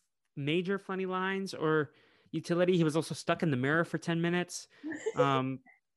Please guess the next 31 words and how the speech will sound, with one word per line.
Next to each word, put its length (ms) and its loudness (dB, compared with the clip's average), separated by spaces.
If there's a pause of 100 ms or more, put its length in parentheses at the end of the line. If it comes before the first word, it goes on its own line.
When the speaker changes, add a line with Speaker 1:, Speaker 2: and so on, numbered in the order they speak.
Speaker 1:
whereas 320 4
Scooby 400 2
was, 180 2
like, 320 0
being 200 -2
chased 340 -2
by 120 0
that 160 0
monster. 340 -4
So 240 0
Scooby 380 -2
all 60 2
around 260 -2
gets 160 -10
my 80 -8
M 80 -8
V 100 -10
P 160 -8
point. 300 -8 (320)
And 80 -6
Scrappy, 300 2
yeah, 180 6
he 80 0
was 120 -4
just 140 -6
annoying. 400 2
He 180 -4
didn't 420 -2
bring 220 2
anything 440 -2
besides 680 -4